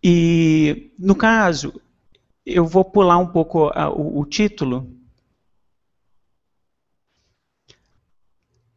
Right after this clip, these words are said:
E a motivação é o seguinte, é, imagina que você tem uma indústria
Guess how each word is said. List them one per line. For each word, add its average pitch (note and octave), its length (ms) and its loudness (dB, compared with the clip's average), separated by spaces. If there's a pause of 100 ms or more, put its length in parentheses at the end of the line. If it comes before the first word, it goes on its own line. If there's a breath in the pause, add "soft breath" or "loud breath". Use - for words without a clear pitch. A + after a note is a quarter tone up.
(880)
E G3 180 4
a G#3 240 0
motivação A#3 600 0
é A#3+ 40 0
o A#3+ 40 -4
seguinte, E3 600 -8 (480 soft breath)
é, E3+ 1000 4
imagina A#3 340 -2
que C4 80 -4
você C4+ 180 0
tem B3 140 0
uma G3 120 0
indústria C#3+ 600 -4